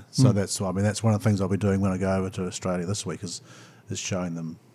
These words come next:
Speaker 1: well, I always like to take some earlier wines over,
Speaker 2: Yeah.
Speaker 1: just show them what the twenty eleven is looking
Speaker 2: What it
Speaker 1: like.
Speaker 2: can
Speaker 1: So
Speaker 2: do, yeah.
Speaker 1: where's it gonna fit onto restaurant lists?
Speaker 2: Mm.
Speaker 1: Um, I'm sure it will, but it's
Speaker 2: Mm.
Speaker 1: just, yeah.
Speaker 2: Mm.
Speaker 1: But I mean, outside of Pinot, yeah, the, some of the other wines I've sort of been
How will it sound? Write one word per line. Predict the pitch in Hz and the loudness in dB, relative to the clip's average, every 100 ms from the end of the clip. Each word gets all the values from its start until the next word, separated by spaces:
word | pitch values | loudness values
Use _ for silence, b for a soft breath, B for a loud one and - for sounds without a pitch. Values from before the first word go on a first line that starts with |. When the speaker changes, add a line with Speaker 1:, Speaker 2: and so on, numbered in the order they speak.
| _ _ - | _ _ -16
Speaker 1:
well, | - 85 | -8 -4
I | |
always | 90 92 | -4 -4
like | 87 | -6
to | - | -6
take | 90 | -8
some | - 95 | -4 -2
earlier | 87 87 | -2 -2
wines | 85 87 92 | -2 -4 -2
over, | 98 | 4
Speaker 2:
Yeah. | 117 107 - | 4 4 0
Speaker 1:
just | 104 - | -2 -2
show | - 90 | -2 -2
them | 90 87 90 | -4 -6 -6
what | 87 - - | -10 -12 -18
the | 110 | -10
twenty | 95 85 | -8 -6
eleven | 90 92 | -8 -4
is | 98 | -2
looking | 117 101 | 0 4
Speaker 2:
What | 113 | 4
it | |
Speaker 1:
like. | 98 | 4
Speaker 2:
can | 120 | 4
Speaker 1:
So | 107 113 | 6 4
Speaker 2:
do, | 101 B B | 2 B B
yeah. | 107 - | 2 2
Speaker 1:
where's | 107 92 | -4 -4
it | |
gonna | 98 87 | -6 -8
fit | - 104 - | -4 -4 -2
onto | 95 92 98 90 | -4 -4 -4 -6
restaurant | 92 98 - 92 92 | -6 -8 -8 -6 -4
lists? | 104 - - | -6 -4 4
Speaker 2:
Mm. | 135 117 - | 6 6 2
Speaker 1:
Um, | 87 87 110 | -8 -8 -8
I'm | 95 | -4
sure | - 90 | -2 0
it | |
will, | 95 98 82 | 0 -2 -2
but | 87 | -8
it's | - 110 | -2 0
Speaker 2:
Mm. | |
Speaker 1:
just, | 101 - - | 2 -2 -10
yeah. | 82 85 - - - - | -12 -12 -18 -20 -10 2
Speaker 2:
Mm. | 117 104 - b b b b | 4 4 -2 b b b b
Speaker 1:
But | 117 | 4
I | 120 | 8
mean, | 127 | 10
outside | 135 139 - 120 | 10 10 8 8
of | 107 | 8
Pinot, | - 117 113 113 | 6 6 8 8
yeah, | 110 107 | 8 6
the, | 107 110 | 2 2
some | 120 110 | 4 4
of | |
the | 113 | 6
other | 113 | 6
wines | 110 113 104 | 6 6 6
I've | 107 | 2
sort | - 110 | 4 2
of | 95 | 4
been | 107 98 | 4 2